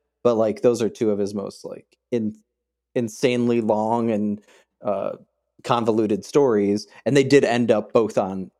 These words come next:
one to the screen with, as, like, a three-hour adaptation and, uh, another one as a T V show. Um, and so he had initially, um, gotten hooked up with Romero about that. There was a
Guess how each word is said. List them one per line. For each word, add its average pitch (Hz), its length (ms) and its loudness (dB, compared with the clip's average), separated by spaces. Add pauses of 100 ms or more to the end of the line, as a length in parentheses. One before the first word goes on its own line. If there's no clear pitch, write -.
one 113 460 -2 (180)
to 120 100 -4
the 101 120 -6
screen 110 480 -2
with, 98 140 -4
as, 95 120 -8
like, 92 100 -8
a 92 40 -8
three-hour 101 380 -4
adaptation 98 640 -8 (380)
and, 95 480 -6 (240)
uh, 90 200 -8
another 110 260 -2
one 98 260 -4
as 95 180 -8
a 85 60 -12
T 120 180 -6
V 123 160 -2
show. 92 380 -8 (400)
Um, 90 320 -6
and 139 140 -2
so 143 100 4
he 151 220 2
had 135 120 4
initially, 107 760 2 (340)
um, 95 280 -2
gotten 101 260 0
hooked 123 220 0
up 107 140 0
with 101 140 -4
Romero 107 540 2
about 92 400 -2
that. 104 500 0
There 107 140 2
was 107 220 0
a 95 340 -2